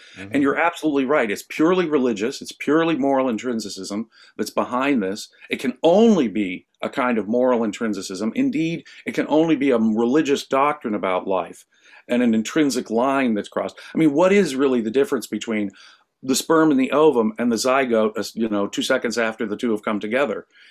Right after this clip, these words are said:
Speaker 2: Is there a moral difference there? Well, obviously not. Obviously, there's no moral significance. Indeed, there's obviously no moral significance, uh, <laughs> uh, for, you know, throughout this period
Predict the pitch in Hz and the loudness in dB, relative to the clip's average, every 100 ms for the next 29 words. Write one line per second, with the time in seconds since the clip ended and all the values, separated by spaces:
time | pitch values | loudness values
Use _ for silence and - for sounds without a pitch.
0 | - - 180 143 139 135 120 131 139 135 | -14 -4 -2 2 4 6 4 4 4 4
1 | 123 127 139 127 - 135 160 104 - _ | 2 0 0 -2 -2 0 2 2 0 _
2 | _ - 165 190 165 131 117 - 104 87 | _ 2 6 6 4 0 0 0 -4 -6
3 | 85 - _ _ _ _ _ 151 175 190 | -8 -14 _ _ _ _ _ 2 4 4
4 | 151 123 135 123 123 113 135 131 123 123 | 2 2 0 2 0 0 0 2 2 2
5 | 117 127 151 143 - - 185 175 190 202 | 0 0 -2 -2 -8 0 0 2 2 0
6 | 185 - - 156 156 - 147 175 175 160 | -2 -8 -2 2 2 0 2 2 2 0
7 | 139 147 131 156 147 156 180 170 - 131 | 2 0 2 2 4 4 4 4 2 0
8 | 156 196 156 120 117 - - - - 139 | 0 0 -2 -2 -4 -8 -18 -14 2 4
9 | 135 139 190 - - - - 147 123 131 | 4 4 2 0 -6 -6 2 2 2 4
10 | 165 165 156 147 139 - 165 190 170 226 | 4 4 4 4 2 0 2 4 6 4
11 | 226 156 - 160 180 175 131 117 | 2 0 0 2 4 4 4 2